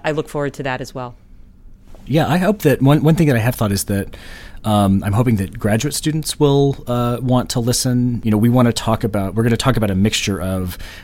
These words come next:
Speaker 2: ideas and, um, aspects of the profession, aspects of pedagogy, things that you don't need to be a specialist in a particular topic to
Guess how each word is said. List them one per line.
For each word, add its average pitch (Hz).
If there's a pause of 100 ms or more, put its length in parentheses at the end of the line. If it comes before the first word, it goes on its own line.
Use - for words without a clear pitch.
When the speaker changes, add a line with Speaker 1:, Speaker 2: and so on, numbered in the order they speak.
Speaker 2:
ideas 107
and, 92
um, 90
aspects 120
of 101
the 98
profession, 92
aspects 104
of 101
pedagogy, 92 (140)
things 131
that 107 (440)
you 117
don't 110
need 101
to 104
be 95 (140)
a 90
specialist -
in 95
a 87
particular 90
topic -
to 87